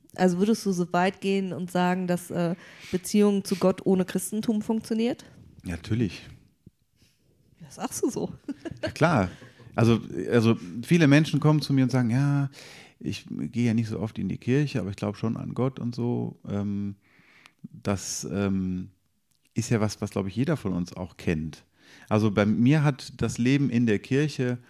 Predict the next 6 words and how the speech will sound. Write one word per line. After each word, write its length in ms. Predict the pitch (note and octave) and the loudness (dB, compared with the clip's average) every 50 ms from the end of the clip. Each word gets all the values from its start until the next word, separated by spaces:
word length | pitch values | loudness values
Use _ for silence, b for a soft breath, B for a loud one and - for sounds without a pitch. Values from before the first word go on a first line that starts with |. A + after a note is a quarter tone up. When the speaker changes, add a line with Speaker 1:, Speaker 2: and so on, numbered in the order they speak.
| b b b b b b b b - | b b b b b b b b 0
Speaker 2:
definitiv 720 | G2+ G#2 A#2 A#2+ A#2+ B2 A#2 A2 - - A#2 A2 - - | 2 2 2 2 2 0 0 0 -2 -4 -6 -6 -6 -8
dazu 340 | - F#2+ - - - - F#2+ | -10 -12 -10 -10 -10 -8 -6
geholfen, 760 | F#2 F2+ D#2+ E2+ F2+ F#2 A2 B2 - - D3 D3 D3+ D#3 - - - | -6 -4 -2 0 0 0 0 0 -2 -6 -6 -6 -6 -8 -10 -8 -6
äh, 180 | G#2+ F#2+ F#2+ | -4 -2 -2
dabei 240 | G2 G#2 G2 G2+ G2+ | 0 0 0 0 0
geholfen, 640 | F#2 F#2+ F2 F2+ G2 A2 B2+ C3 - C3+ C3 C3+ C3 | 0 -2 -4 -4 -4 -4 -4 -6 -6 -6 -6 -6 -6